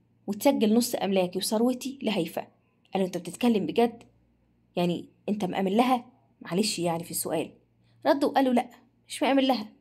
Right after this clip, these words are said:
وعارف إن هي انحاشت مع فارس، وعارف إن هي رجعت معاه، وعارف إن بينهم، وعارف كل حاجة، لكن كان شرطها إن أنا أكتب لها نص أملاكي علشان تتجوزني. أنا عارف كل اللي بيحصل من ورايا."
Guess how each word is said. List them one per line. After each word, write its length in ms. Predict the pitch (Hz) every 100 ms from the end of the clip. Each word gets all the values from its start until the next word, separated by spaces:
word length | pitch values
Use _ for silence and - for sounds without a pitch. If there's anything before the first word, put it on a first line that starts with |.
| _ _ _ 285
وعارف 380 | 302 330 302
إن 100 | 240
هي 220 | 240 254 233
انحاشت 460 | - 247 220 214
مع 120 | 190
فارس، 420 | 190 170 - - - _ _ _ -
وعارف 480 | 269 269 277 262 214
إن 80 |
هي 220 | 220 226 214
رجعت 340 | 196 170 -
معاه، 300 | 160 151 - - _ _ _
وعارف 460 | 220 226 262 240 233
إن 100 | 190
بينهم، 440 | 180 185 175 - - _ _ _
وعارف 400 | - 240 247 233
كل 240 | - 277 247
حاجة، 440 | - 190 - - _ _ _ _ _ -
لكن 200 | 180 202
كان 220 | 202 202
شرطها 640 | 196 196 - 262 247 233 - _ _ 226
إن 160 | 233
أنا 140 | 285 302
أكتب 300 | 285 208 214
لها 140 | 220
نص 240 | 233 233 -
أملاكي 460 | 180 185 233 233
علشان 380 | 180 165 - 214
تتجوزني. 600 | 196 185 165 165 - - - _ _ _ _ _ _ 220
أنا 140 | 220
عارف 380 | 233 302 277 -
كل 200 | 285 240
اللي 120 | 190
بيحصل 380 | 196 214 - 196
من 60 |
ورايا." 480 | 170 165 170 143 98